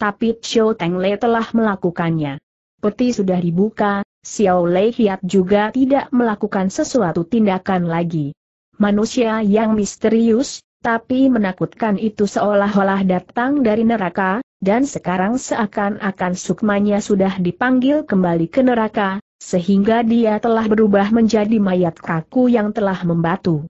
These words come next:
Chiu Teng Lei menuang kembali secawan arak dan dihirup setegukan, kemudian ia baru berpaling dan bertanya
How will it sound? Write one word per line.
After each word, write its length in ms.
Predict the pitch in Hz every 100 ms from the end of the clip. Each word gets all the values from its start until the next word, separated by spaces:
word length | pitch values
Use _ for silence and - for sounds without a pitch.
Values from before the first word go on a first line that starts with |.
| _ _ _ -
Chiu 360 | - 226 220 220
Teng 160 | 170
Lei 200 | 185 214
menuang 440 | 226 214 214 208 214
kembali 560 | 233 220 208 214 233
secawan 480 | 240 233 208 226 269 -
arak 320 | 208 196 -
dan 320 | 196 185 180
dihirup 480 | 175 - 233 277 -
setegukan, 800 | - 170 175 190 196 196 220 226 _ -
kemudian 560 | 226 214 208 220 247
ia 240 | 226 196 180
baru 360 | 190 190 214
berpaling 520 | 190 185 170 208 247
dan 200 | 220 220
bertanya 560 | 214 208 233 233 220